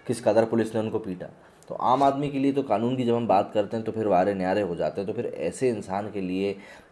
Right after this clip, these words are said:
हम लोग बलिदान शब्द का उपयोग कर रहे हैं, स्वतंत्रता सेनानी का या ना हो, उनका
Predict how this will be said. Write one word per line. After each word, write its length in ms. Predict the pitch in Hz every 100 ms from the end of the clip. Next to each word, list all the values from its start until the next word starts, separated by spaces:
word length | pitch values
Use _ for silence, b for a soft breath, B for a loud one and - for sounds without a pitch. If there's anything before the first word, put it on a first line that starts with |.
| -
हम 100 | 107
लोग 140 | 110
बलिदान 420 | 92 90 90 110 113
शब्द 240 | 110 98
का 100 | 98
उपयोग 300 | 92 95 95
कर 120 | 92
रहे 180 | 85 92
हैं, 80 | 95
स्वतंत्रता 420 | 92 95 98 98
सेनानी 420 | 98 98 90 107 110
का 80 |
या 180 | 101 92
ना 160 | 92 82
हो, 140 | 92
उनका 680 | 90 87 85 101 98 98 87